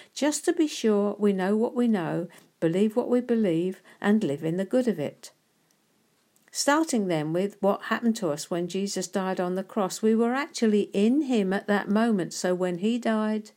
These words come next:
we died. When he rose again, we rose again. It already happened, folks.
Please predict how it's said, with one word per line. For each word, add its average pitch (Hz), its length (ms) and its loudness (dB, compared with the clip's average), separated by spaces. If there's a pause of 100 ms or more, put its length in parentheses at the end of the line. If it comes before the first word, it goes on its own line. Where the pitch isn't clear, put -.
(400)
we 151 240 0
died. 135 480 -10 (800)
When 139 220 -4
he 214 180 4
rose 220 320 0
again, 214 500 0 (320)
we 180 280 2
rose 135 340 -4
again. 127 440 -8 (920)
It 165 120 2
already 196 460 0
happened, 202 380 -4
folks. - 640 -8